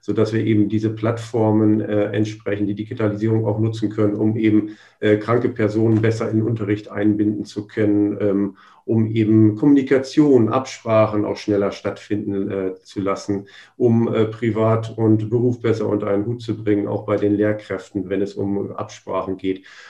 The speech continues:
Also genau diese Dinge, diese Digitalisierung da ein bisschen aufzuholen, ein bisschen schneller zu werden. Und da haben wir viel, viel geschafft in dem Jahr. Und, ähm, ich glaube, das, äh, wollen wir uns auch nicht mehr nehmen lassen. Und, ähm, da bin ich sehr zuversichtlich für die Zukunft.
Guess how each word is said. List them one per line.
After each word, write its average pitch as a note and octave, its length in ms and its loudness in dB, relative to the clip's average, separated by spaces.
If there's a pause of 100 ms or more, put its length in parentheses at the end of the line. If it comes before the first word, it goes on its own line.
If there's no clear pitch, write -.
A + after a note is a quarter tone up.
(120)
Also G#2+ 340 0 (160)
genau G#2+ 340 2
diese A#2 320 -4
Dinge, A2 380 2
diese A2+ 220 -4
Digitalisierung G#2+ 800 -2
da C3+ 100 -2
ein C#3+ 140 -2
bisschen B2+ 320 0
aufzuholen, B2 580 0
ein A2 100 0
bisschen A2+ 520 0 (100)
schneller A#2+ 340 2
zu G#2 160 -6
werden. G#2+ 180 2
Und G#2 120 -2
da G2+ 100 0
haben A2 140 2
wir G#2 140 2
viel, - 260 -6
viel A#2+ 200 -4
geschafft A2+ 380 -4
in G2 100 -2
dem F2+ 180 -4
Jahr. F#2+ 260 -2
Und, F#2+ 260 -6
ähm, F#2+ 400 -6
ich - 140 -20
glaube, G2 480 -2 (380)
das, F#2+ 320 -8
äh, F#2+ 240 -2
wollen G#2+ 280 6
wir G#2 120 0
uns G2+ 180 -2
auch G2+ 220 -6
nicht F#2+ 140 -6
mehr F#2 140 -4
nehmen F#2+ 360 0
lassen. G2 420 -6
Und, F2+ 400 -8
ähm, F2+ 160 -6
da F2+ 140 -6
bin F#2+ 100 -2
ich F#2 120 -6
sehr F#2 120 -8
zuversichtlich F2+ 560 -10
für - 80 -20
die - 80 -18
Zukunft. - 380 -20